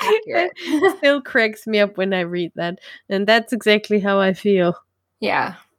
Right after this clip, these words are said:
Speaker 1: I, I do agree with that.
Speaker 2: I can't even imagine that we're already a week in April. Like, what the fuck,
Speaker 1: Seriously,
Speaker 2: man?
Speaker 1: I don't know. This is, like, what?
Speaker 2: Yeah,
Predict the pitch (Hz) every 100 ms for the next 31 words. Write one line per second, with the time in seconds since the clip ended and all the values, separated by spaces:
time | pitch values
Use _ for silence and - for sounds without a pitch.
0 | _ _ 220 214 190 185 190 190 180 185
1 | 175 170 165 143 135 - - 214 233 240
2 | 277 262 226 226 208 190 196 214 208 202
3 | 196 190 202 208 196 185 185 202 190 175
4 | 170 170 - 196 202 - _ _ _ -
5 | 185 180 311 - 330 339 175 294 254 185
6 | 196 - _ - 330 339 349 339 311 254
7 | 262 294 285 269 _ _ _ _ 196 269
8 | 269 _ _ _ _ _ _ _ _ -
9 | 320 320 - 202 185 226 220 240 240